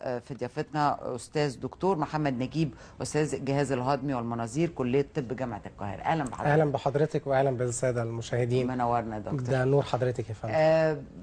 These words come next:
Speaker 1: الحقيقة أنا حتى قبل الهوا كنت بقولك أنا أول مرة أسمع عن
Speaker 2: مم.
Speaker 1: منظار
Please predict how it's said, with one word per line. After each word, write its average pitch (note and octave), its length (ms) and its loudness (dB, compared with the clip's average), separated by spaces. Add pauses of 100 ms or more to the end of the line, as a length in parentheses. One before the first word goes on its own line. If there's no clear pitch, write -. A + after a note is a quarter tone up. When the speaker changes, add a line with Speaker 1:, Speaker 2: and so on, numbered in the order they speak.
(260)
Speaker 1:
الحقيقة F#3 520 6
أنا E3+ 100 0
حتى F#3 280 -2
قبل F3+ 260 4
الهوا G3+ 380 4
كنت A#3 240 -6
بقولك F3+ 420 2
أنا B2+ 120 2
أول E3 240 4
مرة D#3+ 380 0
أسمع F3+ 300 -4
عن C#3+ 200 0 (380)
Speaker 2:
مم. C3+ 60 -4
Speaker 1:
منظار C#3+ 480 4